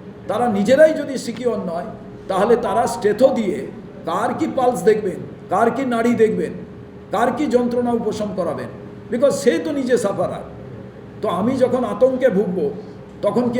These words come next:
আমি অন্যের চিকিৎসা করাতে পারবো? অতএব আমি সরকারকে বলবো, দেখুন, আপনাদের বিরুদ্ধে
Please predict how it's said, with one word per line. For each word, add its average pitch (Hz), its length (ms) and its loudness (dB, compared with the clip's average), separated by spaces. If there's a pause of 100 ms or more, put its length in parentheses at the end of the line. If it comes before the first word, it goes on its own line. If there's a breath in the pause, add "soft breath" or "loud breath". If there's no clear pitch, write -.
আমি 240 180 2
অন্যের 220 280 0
চিকিৎসা 214 380 -4
করাতে 196 240 0 (100)
পারবো? 247 220 2 (800)
অতএব 233 200 2 (140)
আমি 277 120 0 (120)
সরকারকে 214 400 0 (100)
বলবো, 208 220 2 (720)
দেখুন, 247 240 0 (140)
আপনাদের 240 420 2
বিরুদ্ধে 233 320 4